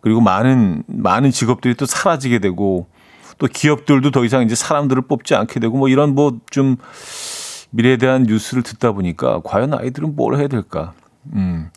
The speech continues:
근데 하나는 변하지 않는 것 같습니다. 정말 행복해야 되는 것 같긴 해요. 그래서 아이들이 행복하게 살 수 있는 방법이 도대체 뭘까에 대해서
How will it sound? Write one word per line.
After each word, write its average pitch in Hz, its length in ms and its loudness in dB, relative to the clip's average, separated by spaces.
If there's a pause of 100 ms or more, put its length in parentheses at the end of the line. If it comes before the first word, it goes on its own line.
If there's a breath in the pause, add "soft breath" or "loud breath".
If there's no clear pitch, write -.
(120)
근데 135 180 2
하나는 208 320 4
변하지 139 440 4
않는 95 260 0
것 87 80 -4
같습니다. - 480 -10 (300 loud breath)
정말 92 360 -2
행복해야 175 1000 0
되는 131 220 4
것 107 100 2
같긴 95 320 0
해요. 85 160 -4
그래서 78 300 -10 (500 loud breath)
아이들이 82 320 -6
행복하게 135 560 -2
살 127 200 -2
수 - 120 -4
있는 107 160 2
방법이 101 440 -2 (180)
도대체 98 360 -2
뭘까에 101 500 2
대해서 90 440 -2